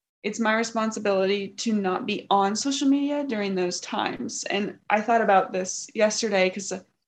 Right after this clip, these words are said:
I was on Instagram and I started feeling nervous 'cause I saw other World Cup athletes who were here, and I felt my stomach immediately get tight. And I was like, "This isn't a good time for me to be on social media.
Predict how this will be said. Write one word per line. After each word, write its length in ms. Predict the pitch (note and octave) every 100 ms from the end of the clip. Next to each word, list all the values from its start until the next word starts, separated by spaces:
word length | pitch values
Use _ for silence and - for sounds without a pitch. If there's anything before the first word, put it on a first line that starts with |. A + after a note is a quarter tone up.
| _ -
I 100 | G3+
was 160 | G3
on 280 | G3 F3+ F3+
Instagram 640 | - A3 A3 - G#3+ G3+ F#3+
and 80 |
I 80 | F#3
started 320 | F#3+ G3 F#3
feeling 280 | F#3 G3 F#3
nervous 500 | A3 A#3 A3 G#3 G#3
'cause 120 | G#3
I 80 | F#3
saw 220 | F#3+ G3+ F#3+
other 260 | F#3+ F#3+
World 220 | G3 A#3
Cup 180 | - A#3+
athletes 680 | A3+ G#3 - F#3+ F#3+ - - _ _ -
who 80 | A3+
were 120 | G3
here, 680 | F#3+ - C4+ C4 B3 A#3+ A#3+ - _ _ _ _ _
and 120 | A#3
I 140 | G#3+ G3+
felt 260 | G#3 G3
my 100 | F#3+
stomach 360 | F3+ - G#3 G3+
immediately 540 | F#3+ F#3+ G3+ G3+ -
get 300 | - F2 -
tight. 440 | - B3+ B3+ A#3 - _
And 120 | G#3 G#3
I 100 | G#3
was 100 | G#3
like, 120 | G#3
"This 180 | C#4+ G4+
isn't 240 | G4+ G4+
a 60 | F#4+
good 200 | D4 D4
time 320 | - A#3+ A#3+
for 120 | A#3
me 120 | A3 G#3
to 60 |
be 120 | G3
on 120 | F3+ F#3+
social 300 | G3+ G3 G3+
media. 480 | F#3 D3 G#2 -